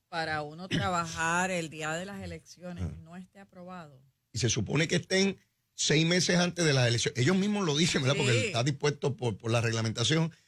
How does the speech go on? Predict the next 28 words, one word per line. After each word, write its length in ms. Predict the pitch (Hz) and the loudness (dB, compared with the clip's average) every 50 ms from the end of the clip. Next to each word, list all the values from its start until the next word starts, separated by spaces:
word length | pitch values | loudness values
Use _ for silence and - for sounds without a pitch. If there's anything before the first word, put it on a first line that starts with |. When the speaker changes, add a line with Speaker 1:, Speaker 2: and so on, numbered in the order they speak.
| _ _ _ _ _ _ | _ _ _ _ _ _
Speaker 2:
y, 260 | _ 131 127 123 127 - - | _ 2 2 2 2 0 0
y, 280 | 120 113 110 110 - - _ _ _ _ _ | 2 2 2 0 -2 -6 _ _ _ _ _
y 100 | 113 113 | -2 0
no 100 | 110 127 | 2 2
está 260 | 156 - - 226 208 190 | 0 0 -2 0 0 0
hecho 180 | 165 135 143 143 | 0 0 -2 -4
y 20 | |
están 200 | 131 - 151 165 | 0 0 0 0
bregando 360 | 196 190 180 190 185 190 190 | 0 0 0 0 -2 -2 -2
con 120 | - 151 123 | -2 -2 -2
eso. 120 | 113 95 | -2 -2
Entonces 300 | 127 107 - 143 - - | -4 -6 -4 -2 0 2
la 100 | 185 165 | 2 2
presidenta 460 | - - 127 - 127 113 123 131 - 160 | 0 0 -2 0 2 2 0 0 0 0
de 60 | 175 | 0
la 60 | 170 | 0
comisión 400 | - 175 170 175 - 185 175 151 | 0 0 2 2 2 2 2 2
dijo 240 | 127 117 120 117 120 | 2 2 4 4 4
algo 200 | 120 123 127 123 | 4 2 2 0
en 60 | 117 | -2
esta 140 | 110 - 117 | 0 0 -2
semana 380 | 110 - 113 107 120 147 196 202 | 0 2 2 2 2 2 0 0
que 120 | - 117 | -2 0
yo 100 | 104 104 | 2 2
me 100 | 107 107 101 | 2 2 0
quedé 200 | 107 110 107 110 | 0 0 0 0
frío. 400 | - - 185 240 262 220 - - _ _ _ _ _ _ _ _ _ _ _ _ _ _ _ _ _ _ _ _ | 0 0 0 0 0 0 -2 -4 _ _ _ _ _ _ _ _ _ _ _ _ _ _ _ _ _ _ _ _
Ah, 400 | 156 185 226 240 220 165 127 110 | 0 2 2 2 2 0 -2 -6